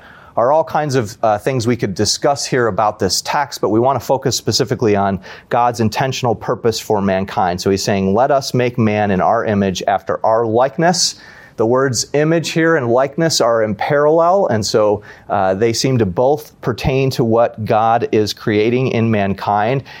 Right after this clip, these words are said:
And then in immediate context, of course, uh, there is a function or a representation that is to take place. They are to have dominion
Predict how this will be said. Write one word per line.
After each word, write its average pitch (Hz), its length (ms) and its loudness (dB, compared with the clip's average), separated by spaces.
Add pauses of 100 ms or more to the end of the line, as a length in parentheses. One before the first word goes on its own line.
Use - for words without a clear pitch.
(140)
And 120 140 0
then 131 100 2
in 135 160 0
immediate 156 480 2
context, 165 480 -2
of 120 100 -2
course, 127 380 -2 (260)
uh, 113 260 2
there 127 220 2
is 143 200 0
a 117 100 2
function 151 920 -2
or 113 420 2
a 110 100 2
representation 117 1160 0
that 104 160 2
is 104 180 0
to 107 100 -6
take 101 300 -4
place. 107 340 -2
They 107 140 2
are 104 80 2
to 98 80 0
have 101 300 -4
dominion 151 840 0